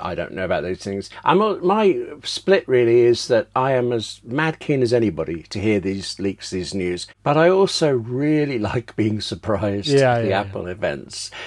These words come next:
Speaker 1: So I'm torn. And I'm not necessarily saying this about Jon Prosser, but, uh, in general with leakers, you do sometimes get the feel that they act as if they invented the device instead of just taking a, a shaky photograph of something.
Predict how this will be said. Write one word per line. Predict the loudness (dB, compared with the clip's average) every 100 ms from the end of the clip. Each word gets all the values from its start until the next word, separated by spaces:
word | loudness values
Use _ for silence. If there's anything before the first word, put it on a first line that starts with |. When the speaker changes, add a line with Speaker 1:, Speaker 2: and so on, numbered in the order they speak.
| -14
Speaker 1:
So | -6 0 2 2 2
I'm | -2 -2 -4
torn. | -6 -4 -2 -2 -2 -8 -16 -20 0
And | 2 4 2 2
I'm | 4 4
not | 4
necessarily | 0 4 4
saying | 4 2
this | 2 2
about | 2
Jon | 4 0
Prosser, | 2 0 0
but, | 2 2 2
uh, | -2 0 0 -2
in | -2 -6 0
general | 2 2 2 0 2
with | 0
leakers, | 2 0 0 -4 -4 -10 -14 -12
you | -2 0
do | 0
sometimes | 2 2 2 -2
get | -2 -2
the | -2
feel | 0 2 4 2 -2 -8 0
that | 2 0 _
they | 0 4 4
act | 2 -2
as | 2 2
if | 2 -2
they | 0 4 4
invented | 4 2 2 0 -4
the | -4
device | -6 -4 -4 -4 -8 -8
instead | -8 -4 -2
of | -2 -2
just | -4 -6 -2
taking | -2 -2 -4
a, | -6
a | -6
shaky | -4 -2 -2 -4
photograph | -2 -2 -2 -6 -6
of | -8
something. | -8 -8 -12